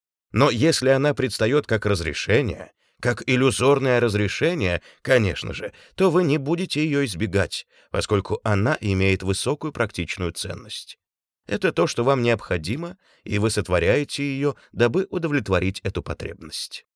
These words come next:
Вероятность того, что вы окажетесь в петле между припаркованным автомобилем и спальней до конца жизни, ничтожно мала, но если вы изводитесь чувством вины, болью, самомнением и бурными потоками самообвинений,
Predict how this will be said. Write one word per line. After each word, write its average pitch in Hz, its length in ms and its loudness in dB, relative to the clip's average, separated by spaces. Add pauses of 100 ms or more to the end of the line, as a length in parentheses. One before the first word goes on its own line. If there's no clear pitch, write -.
(720)
Вероятность 165 720 2
того, 139 280 2
что - 200 -8
вы 90 140 0
окажетесь 117 640 -2 (220)
в - 100 -20
петле 123 440 0
между 110 420 2 (220)
припаркованным 113 760 2
автомобилем 98 720 0 (220)
и 110 100 0
спальней 104 480 2
до 85 120 0
конца 90 340 -2
жизни, 95 320 -2
ничтожно 95 540 -2
мала, 104 400 -2 (340)
но 78 120 -8
если 95 320 -4
вы 90 200 0
изводитесь 101 640 -4
чувством 87 480 -4
вины, 85 380 -2 (180)
болью, 92 480 0
самомнением 95 840 0 (300)
и 120 140 0
бурными 110 440 4
потоками 98 480 2
самообвинений, 98 920 0